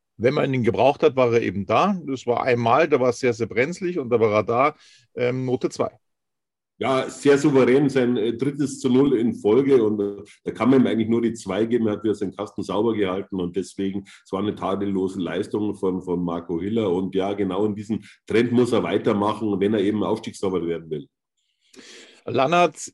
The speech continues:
Speaker 1: ist ein bisschen geschwommen heute. Ähm, wir haben's schon besprochen.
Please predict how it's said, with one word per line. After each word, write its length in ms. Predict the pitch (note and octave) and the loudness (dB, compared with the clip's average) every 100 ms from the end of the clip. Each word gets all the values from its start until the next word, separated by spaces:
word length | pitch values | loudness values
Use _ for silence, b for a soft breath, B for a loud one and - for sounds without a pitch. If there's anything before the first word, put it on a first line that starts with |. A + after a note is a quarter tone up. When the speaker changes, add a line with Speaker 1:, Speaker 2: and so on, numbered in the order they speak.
| - | 2
Speaker 1:
ist 220 | D#3+ E3 | 2 2
ein 160 | D#3+ C#3+ | -4 0
bisschen 840 | E3+ - D#3+ D#3+ D#3 D#3 D#3+ D3+ | -2 2 0 0 -2 -6 -6 -4
geschwommen 480 | C#3 - D#3+ C#3+ A2 | -4 2 2 2 0
heute. 540 | G#2 G2 F#2 F2+ - | 0 0 -4 -4 -8
Ähm, 520 | G2+ A2 A2 A2 A#2 A#2 | -4 -4 -4 -6 -8 -6
wir 100 | A#2+ | -6
haben's 200 | C#3 - | -6 -4
schon 280 | C#3 C3+ | -4 -2
besprochen. 680 | A#2 A#2+ - C3+ D#3+ D#3+ E3 | -4 -4 0 2 2 -6 -8